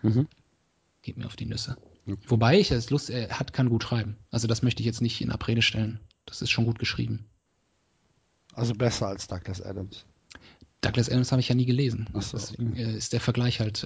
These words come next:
Speaker 2: äh, schwierig. Hab jetzt ange-, ich hatte, äh, mal angefangen, Illuminatus zu lesen.
Speaker 1: Ach, um Gottes Willen.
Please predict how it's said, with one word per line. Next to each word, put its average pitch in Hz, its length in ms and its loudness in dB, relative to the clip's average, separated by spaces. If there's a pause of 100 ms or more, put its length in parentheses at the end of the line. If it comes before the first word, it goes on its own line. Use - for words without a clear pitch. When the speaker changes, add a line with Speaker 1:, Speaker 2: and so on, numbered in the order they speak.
Speaker 2:
äh, 117 120 -4
schwierig. 110 560 -2
Hab - 100 4
jetzt 127 140 4
ange-, 143 160 4
ich 135 140 0
hatte, 120 1040 4
äh, 117 40 0
mal 120 140 2
angefangen, 127 380 2
Illuminatus 120 760 2
zu 175 100 -2
lesen. 165 300 -2 (180)
Speaker 1:
Ach, - 180 -8
um 95 180 -2
Gottes - 460 -8
Willen. 98 280 -4